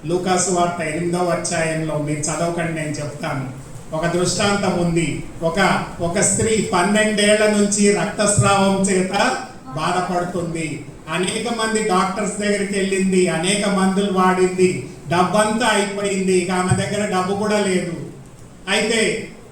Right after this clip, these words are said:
ఆమె ఎప్పటికీ ఏ-, ఎలాంటి, ఆ, హీలింగ్ కూడా కలగలేదు, ఆమెకు ఎలాంటి స్వస్థత రాలేదు.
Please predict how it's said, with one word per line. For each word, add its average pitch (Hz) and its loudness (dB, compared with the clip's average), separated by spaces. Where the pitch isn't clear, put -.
ఆమె 202 -2
ఎప్పటికీ 220 -2
ఏ-, 202 0
ఎలాంటి, 220 -2
ఆ, 160 -8
హీలింగ్ 233 -2
కూడా 214 -2
కలగలేదు, 180 -2
ఆమెకు 175 -4
ఎలాంటి 196 -2
స్వస్థత - -4
రాలేదు. 151 -8